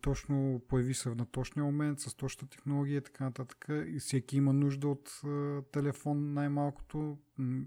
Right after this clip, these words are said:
повечето хора имат нужда от смартфон. Така че аз си мисля, че, м, Apple продължава да се стреми да прави някакви други неща, нали? Но те,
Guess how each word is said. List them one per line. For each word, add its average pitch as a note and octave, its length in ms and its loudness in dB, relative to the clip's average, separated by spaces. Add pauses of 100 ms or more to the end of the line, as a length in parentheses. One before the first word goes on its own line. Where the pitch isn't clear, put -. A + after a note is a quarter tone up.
повечето B2+ 340 -2
хора B2 180 -2
имат A#2+ 260 -4
нужда A#2 200 -2
от A2 120 -10
смартфон. B2+ 540 -4 (460)
Така D3 260 0
че F3 160 0
аз E3 180 4
си - 120 0
мисля, D#3+ 320 0
че, D#3 440 0 (440)
м, C3 600 4 (180)
Apple D#3 260 2
продължава C3+ 460 8
да D3+ 100 0
се - 100 -2
стреми D3 280 4
да B2+ 160 0
прави B2 340 2
някакви - 520 -6
други A2+ 280 0
неща, A2 440 -4
нали? A2 400 -4
Но D#3 220 -2
те, D#3 220 0